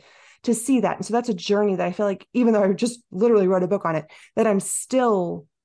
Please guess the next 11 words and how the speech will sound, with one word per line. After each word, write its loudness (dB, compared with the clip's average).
on, 0
of -2
being 2
able -4
to -4
point -2
out -2
the -14
things 2
that -2
I -6